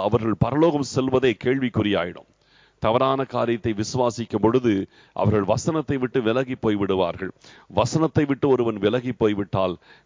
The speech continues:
கடைசி நாளிலே கர்த்தர் வசனத்தை வைத்து நியாயம் தீர்க்கும் பொழுது அவர்களால் கர்த்தருக்கு முன்பாக நிற்க முடியாது.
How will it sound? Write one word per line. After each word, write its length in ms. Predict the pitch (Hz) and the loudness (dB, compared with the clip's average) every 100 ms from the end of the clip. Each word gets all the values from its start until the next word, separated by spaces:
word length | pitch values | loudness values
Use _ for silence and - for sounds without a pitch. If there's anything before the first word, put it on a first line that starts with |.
| - | -4
கடைசி 400 | 117 147 147 135 | 2 2 2 2
நாளிலே 360 | 127 123 113 110 | 2 0 0 -2
கர்த்தர் 360 | 113 - 123 | -4 -2 0
வசனத்தை 480 | 101 110 143 139 131 | 0 0 -2 -2 0
வைத்து 260 | 113 120 113 | 0 0 -2
நியாயம் 440 | 104 101 127 113 - | -2 -2 0 -2 -2
தீர்க்கும் 320 | 104 - 98 | -2 -2 -2
பொழுது 280 | 95 107 113 92 - - _ 87 | 0 2 2 0 -6 -20 _ -4
அவர்களால் 460 | 98 98 107 101 - | 0 2 0 0 -4
கர்த்தருக்கு 460 | 110 - 139 117 | -6 -2 -4 -4
முன்பாக 360 | 107 101 101 90 | -10 -4 -4 -4
நிற்க 240 | 95 - 120 | -8 -6 -6
முடியாது. 520 | 104 104 95 92 | -4 -2 -2 -2